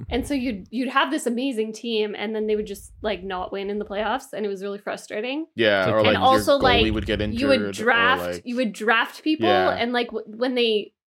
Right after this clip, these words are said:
Speaker 1: and this is a flaw with the game, they wouldn't, you would, you would have, like, certain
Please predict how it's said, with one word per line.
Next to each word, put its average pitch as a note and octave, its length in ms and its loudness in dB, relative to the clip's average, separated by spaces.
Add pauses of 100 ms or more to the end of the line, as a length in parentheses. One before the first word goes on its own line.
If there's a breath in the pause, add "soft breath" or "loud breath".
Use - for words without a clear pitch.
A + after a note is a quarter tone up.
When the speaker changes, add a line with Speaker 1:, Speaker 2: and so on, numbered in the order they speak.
(240)
Speaker 1:
and A3+ 100 0
this D4 160 0
is B3+ 80 -6
a A#3+ 80 0
flaw G#3+ 320 2
with G#3+ 160 -2
the - 80 -10
game, G#3 540 0
they A3+ 140 -4
wouldn't, C4 340 2 (680)
you B3+ 180 -4
would, C4+ 300 -4
you A#3+ 160 -8
would A#3+ 140 2
have, C4+ 280 2
like, C#4 380 0 (520)
certain A#3 840 -2